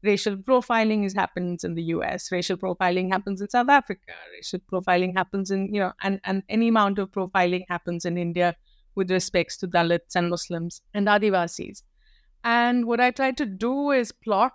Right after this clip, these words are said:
the genealogy of what is called the character-based, uh, you know, mode of assigning responsibility,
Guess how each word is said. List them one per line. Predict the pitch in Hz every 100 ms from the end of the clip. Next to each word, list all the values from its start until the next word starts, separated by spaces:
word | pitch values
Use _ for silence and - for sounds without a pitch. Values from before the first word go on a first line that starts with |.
| -
the | 269
genealogy | 214 240 208 180 190 220 196 233 226
of | 202 _
what | 196 196
is | 208 - _ _ _ _ _
called | - 202
the | 196
character-based, | 190 208 190 208 - 240 190 180 - - _ _ _ _ _
uh, | 202 190 - - - _ _ _ _ _ _ _ _ _
you | 226
know, | 190
mode | 175 180 190 202 214 202
of | 180
assigning | 185 185 180 175 175
responsibility, | 175 - 180 175 175 175 170 - 180